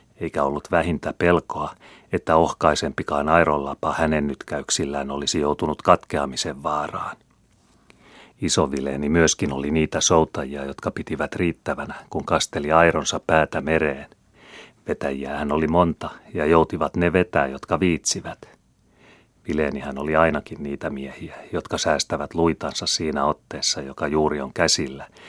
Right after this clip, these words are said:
jotta olisivat riuskaita silloin joskus, jolloin ei enää tarvitse huhkia. Lisäksi istui Vileeni tällä erää, kuinka se oli sattunutkaan, herrasmantan kyynäskyhillä ja vaimoväen piitoilla kahden kuukauden merimatkan jälkeen,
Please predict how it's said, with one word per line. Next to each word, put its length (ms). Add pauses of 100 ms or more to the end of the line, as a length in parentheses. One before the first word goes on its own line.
(280)
jotta 260
olisivat 480
riuskaita 640
silloin 420
joskus, 580
jolloin 360
ei 200
enää 240
tarvitse 480
huhkia. 540 (800)
Lisäksi 460
istui 320
Vileeni 360
tällä 360
erää, 300 (280)
kuinka 260
se 120
oli 100
sattunutkaan, 760 (500)
herrasmantan 680
kyynäskyhillä 840 (140)
ja 140
vaimoväen 600
piitoilla 680
kahden 320
kuukauden 440
merimatkan 640
jälkeen, 520